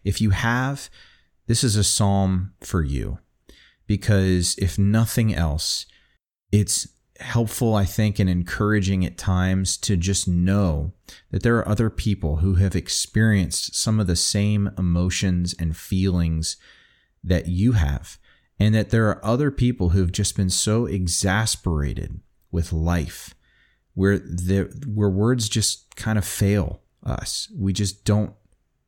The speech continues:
have the language other than calling out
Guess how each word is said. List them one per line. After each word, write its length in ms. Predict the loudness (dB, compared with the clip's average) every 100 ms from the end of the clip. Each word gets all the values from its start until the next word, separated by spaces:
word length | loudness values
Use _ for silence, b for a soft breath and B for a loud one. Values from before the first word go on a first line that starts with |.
| _
have 440 | -10 -2 0 2
the 100 | 0
language 760 | 0 0 0 -2 -6 -8 -12 -16 _ _ _ _ _ _
other 240 | 0 4 4
than 440 | 4 2 2 -2 -8 _ -4
calling 400 | 0 2 2 2
out 360 | 0 -2 -10